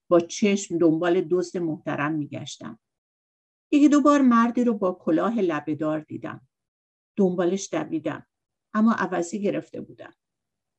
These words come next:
دایی برخلاف مادر بزرگ ته دلش خوشحال بود که از شر عتیقه ها راحت شده.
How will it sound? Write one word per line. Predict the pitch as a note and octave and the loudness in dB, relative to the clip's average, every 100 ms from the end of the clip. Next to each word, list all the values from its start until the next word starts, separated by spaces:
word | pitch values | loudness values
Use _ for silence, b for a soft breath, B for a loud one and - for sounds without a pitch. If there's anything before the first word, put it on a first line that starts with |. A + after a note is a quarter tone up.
| _ - D#3+ | _ -8 -2
دایی | E3 D#3 E3+ F3 _ _ | 0 2 0 -2 _ _
برخلاف | - F#3+ G3 - E3+ D#3+ D#3 F3 | -2 0 0 -2 -2 0 -2 -4
مادر | E3 D3+ C#3 C3+ | -4 -4 -4 -6
بزرگ | C3 C#3 E3+ E3 D#3+ _ _ _ | -6 -2 2 2 0 _ _ _
ته | - A3 G#3+ | -2 0 0
دلش | F3 E3+ F3+ | -4 -6 -8
خوشحال | _ E3 D#3+ - G#3+ G#3+ G3+ | _ -2 -2 -6 0 2 2
بود | F3 D#3+ | -2 -2
که | - | -4
از | D#3 - | -8 -8
شر | - A#3 B3+ B3 | -6 -2 -2 -2
عتیقه | - D3 D3 - C3 | -4 -6 -8 -10 -6
ها | D#3 D3+ | -4 -6
راحت | C3+ C#3 C#3+ C3+ | -6 -10 -12 -14
شده. | - C3+ - | -18 -20 -20